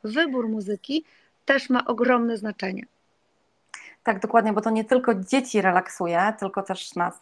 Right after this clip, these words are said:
Speaker 2: myślę, nawet można powiedzieć przede wszystkim, a potem my to jesteśmy w stanie przełożyć ten nasz,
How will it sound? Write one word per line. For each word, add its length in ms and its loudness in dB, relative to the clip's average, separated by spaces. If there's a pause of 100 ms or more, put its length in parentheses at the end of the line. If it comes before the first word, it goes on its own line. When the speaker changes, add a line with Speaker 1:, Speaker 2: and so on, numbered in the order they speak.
Speaker 2:
myślę, 340 -6
nawet 340 -2
można 260 -4
powiedzieć 280 -6
przede 280 -2
wszystkim, 400 -4
a 60 4
potem 280 -2
my 100 -2
to 100 -4
jesteśmy 320 -8
w 60 -18
stanie 220 -8
przełożyć 420 -6 (600)
ten 220 -2
nasz, 360 -2